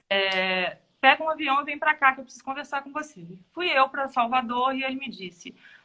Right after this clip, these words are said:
"A gente vai abrir um escritório em São Paulo e a gente quer que você seja nossa sócia." Tá, mas como vai ser isso? Aquelas coisas do Jesus, né? "Ah, a gente vai fazer, a gente vai dar um jeito, a gente vai acontecer,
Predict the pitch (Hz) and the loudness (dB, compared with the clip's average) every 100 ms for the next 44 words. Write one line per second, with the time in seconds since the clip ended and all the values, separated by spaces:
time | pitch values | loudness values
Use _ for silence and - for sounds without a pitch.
0 | - 220 302 311 294 285 233 302 320 - | -4 -2 -2 4 8 8 6 -2 -8 -8
1 | 302 285 294 311 320 311 262 262 294 294 | 2 2 2 -2 -2 4 6 4 -2 -10
2 | - 269 262 269 269 262 262 262 262 269 | -4 -4 -4 -10 -12 -8 -6 0 0 0
3 | 311 226 185 180 - 170 _ _ _ _ | -4 -2 -4 -6 -18 -20 _ _ _ _
4 | _ _ _ _ _ _ - 254 - 392 | _ _ _ _ _ _ -12 -10 8 8
5 | 392 359 392 453 359 359 349 339 269 269 | 8 4 2 4 8 6 6 -6 -4 -4
6 | 339 330 - 247 294 311 320 320 302 294 | -4 -6 -4 -2 -2 -2 -2 -6 -6 -8
7 | 302 233 208 208 220 226 - 330 427 381 | -6 -6 -4 2 4 4 8 10 12 10
8 | 320 403 - 370 415 381 220 277 349 - | 4 -8 -4 -4 0 -4 -2 -8 -8 0
9 | 320 339 339 233 285 311 285 - 294 302 | 0 0 -4 -6 -8 -8 -14 -4 -4 -2
10 | - - 247 - - 254 | -6 -10 -12 -10 -4 2